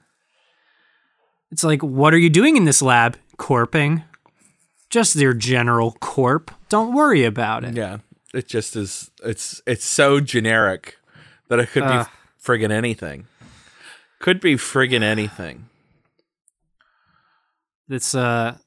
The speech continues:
Speaker 1: have you watched the new World According to Jeff Goldblum show on the Disney Plus?
Speaker 2: No, I haven't gotten the Disney Plus yet. I'm, I'm
Speaker 1: Ah.
Speaker 2: waiting for the right moment.
Speaker 1: I, I borrow my,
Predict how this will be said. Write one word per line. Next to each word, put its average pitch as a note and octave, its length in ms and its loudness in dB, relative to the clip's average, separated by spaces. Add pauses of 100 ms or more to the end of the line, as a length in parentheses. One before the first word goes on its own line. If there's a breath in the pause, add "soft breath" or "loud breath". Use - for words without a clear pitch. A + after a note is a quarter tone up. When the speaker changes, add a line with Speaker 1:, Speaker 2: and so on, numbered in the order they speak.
Speaker 1:
have C#3+ 100 -8
you C3+ 100 0
watched B2+ 320 0
the B2+ 80 -4
new B2 440 -2 (880)
World C3 280 4
According B2 380 4
to A#2 60 4
Jeff B2 260 2
Goldblum B2+ 480 6
show C#3 260 6
on B2+ 180 2
the A#2 80 4
Disney B2 320 4
Plus? - 580 0 (340)
Speaker 2:
No, D3 320 4
I D3+ 80 6
haven't C4 260 4
gotten C4 220 2
the A3 100 2
Disney C3+ 300 0
Plus A#2+ 380 0
yet. G2 260 -2 (300)
I'm, B2 120 -2
I'm B2+ 60 0
Speaker 1:
Ah. C3+ 420 4
Speaker 2:
waiting D3+ 300 4
for B2 180 -2
the G#2+ 120 0
right G#2 400 -2
moment. G#2 460 -6
Speaker 1:
I, C#3 260 -4
I D3 100 0
borrow C#3+ 520 2
my, A#2+ 360 -6